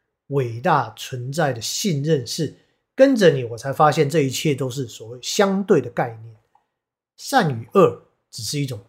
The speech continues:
观点，没有所谓真正的对与错。我抛弃了那些过去的旧有思想，哦，那些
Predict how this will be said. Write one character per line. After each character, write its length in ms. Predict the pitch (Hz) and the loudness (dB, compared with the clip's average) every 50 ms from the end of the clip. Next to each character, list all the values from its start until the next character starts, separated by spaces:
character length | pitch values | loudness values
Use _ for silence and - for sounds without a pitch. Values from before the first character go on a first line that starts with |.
| _ - | _ -4
观 280 | - 151 151 151 151 139 | -2 -2 0 -2 -4 -6
点， 180 | 143 117 - _ _ _ _ - - _ _ | -8 -10 -10 _ _ _ _ -20 -20 _ _
没 160 | - 147 160 | -4 0 2
有 200 | 165 165 - 160 160 | 4 4 2 0 -2
所 300 | - - - - 170 - | -10 -10 -4 -4 -2 0
谓 280 | 135 139 131 120 - _ _ | 0 -2 -2 -2 -6 _ _
真 280 | - - 143 139 143 139 | -8 -6 -4 -4 -4 -4
正 200 | - 156 131 117 | -4 -4 -6 -6
的 140 | 117 110 110 _ _ - | -8 -14 -18 _ _ -2
对 180 | 175 151 120 | -2 -2 -2
与 120 | 107 110 110 | -2 -8 -14
错。 380 | - - - 165 127 - - _ _ _ _ _ _ _ _ _ _ _ _ - | -8 0 0 0 0 0 -6 _ _ _ _ _ _ _ _ _ _ _ _ -12
我 140 | 135 120 | -12 -12
抛 380 | - - - 160 156 160 156 151 - | -6 2 4 4 4 4 2 -2 -6
弃 280 | - - - 185 147 | -6 -4 -4 -4 -4
了 120 | 120 117 113 | -4 -6 -10
那 120 | 117 131 127 | -10 -10 -8
些 100 | 131 131 | -8 -8
过 300 | - - 202 165 139 123 | -2 2 2 4 2 2
去 320 | - - - 170 143 127 | -2 -4 -4 -4 -4 -4
的 140 | 113 117 110 _ _ _ _ | -6 -10 -16 _ _ _ _
旧 200 | - - 170 135 | -2 -2 -2 0
有 180 | 123 117 107 104 | -2 -6 -10 -10
思 320 | - - - - 147 143 | -10 -8 -8 -6 -6 -6
想， 220 | 135 - - 127 - _ _ _ _ _ _ _ _ _ _ _ | -6 -6 -6 -8 -12 _ _ _ _ _ _ _ _ _ _ _
哦， 120 | - 123 120 | -20 -14 -8
那 60 | 139 143 | -6 -2
些 280 | 127 160 156 156 160 | 2 2 2 2 0